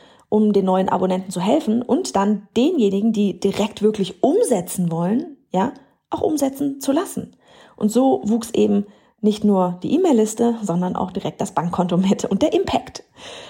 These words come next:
So, tats-, ähm, das Ding war, es gab täglich für vierundzwanzig Stunden, ja,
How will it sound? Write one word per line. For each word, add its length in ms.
So, 140
tats-, 500
ähm, 300
das 140
Ding 160
war, 300
es 120
gab 220
täglich 500
für 440
vierundzwanzig 640
Stunden, 320
ja, 220